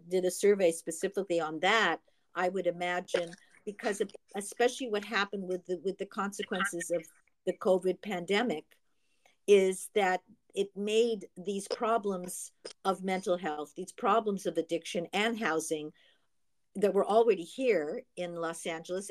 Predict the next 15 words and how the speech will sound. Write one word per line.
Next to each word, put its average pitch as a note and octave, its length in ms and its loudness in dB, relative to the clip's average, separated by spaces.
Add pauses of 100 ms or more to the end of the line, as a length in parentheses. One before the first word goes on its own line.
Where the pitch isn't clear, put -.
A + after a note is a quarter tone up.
and F3+ 180 -4
not F#3+ 260 -2
only F3+ 340 -4
in D#3+ 100 -4
this E3 180 -4
city, E3 340 -4
but D#3 180 -6
many E3+ 240 -4
other D3+ 140 -2
cities. D#3+ 480 0 (220)
It - 120 0
made G#3 200 8
it F3+ 100 6
even E3 280 -2
worse E3 500 2